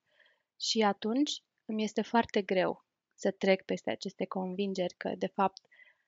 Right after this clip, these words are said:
nu o să reușesc să fac nimic pentru că nu fac ceea ce trebuie pentru a avea succes. Există câteva motive pentru care ne este frică de succes.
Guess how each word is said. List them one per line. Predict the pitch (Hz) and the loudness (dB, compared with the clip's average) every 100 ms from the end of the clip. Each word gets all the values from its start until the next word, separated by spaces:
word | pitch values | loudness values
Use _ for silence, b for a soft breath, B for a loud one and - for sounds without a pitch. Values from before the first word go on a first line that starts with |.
| b _ _ _ _ _ | b _ _ _ _ _
nu | - 208 247 254 | -12 -6 0 4
o | 254 | 4
să | 233 208 | 4 2
reușesc | 190 185 180 202 - | 2 2 0 -4 -4
să | - | -6
fac | 185 196 190 | 0 0 0
nimic | 185 170 196 - | -4 -6 -8 -6
pentru | 214 214 | -6 -2
că | 202 | 0
nu | 196 233 | 0 2
fac | - 202 | 4 2
ceea | 180 196 180 | 2 0 0
ce | - | -2
trebuie | 175 196 202 180 175 | -2 0 2 2 0
pentru | - 180 175 | -2 -4 -2
a | 175 165 | 0 0
avea | 170 175 180 | 0 0 0
succes. | - - - - - _ _ _ _ _ _ _ _ _ _ _ _ _ - | -4 -14 -12 -12 -14 _ _ _ _ _ _ _ _ _ _ _ _ _ -4
Există | 269 359 381 | 4 6 6
câteva | 381 381 330 294 | 6 8 10 10
motive | 269 254 214 185 | 8 6 4 2
pentru | 175 196 196 196 | 2 2 0 -2
care | 190 190 185 | 0 2 2
ne | 180 180 180 180 | 2 0 0 0
este | 180 190 190 - 170 175 _ _ _ _ _ - | 0 0 0 -2 -6 -6 _ _ _ _ _ -20
frică | - - 185 - 196 - _ _ _ - | -8 -4 -4 -4 -6 -8 _ _ _ -12
de | 220 190 | -6 -6
succes. | 185 - - - - - | -6 -10 -10 -8 -8 -16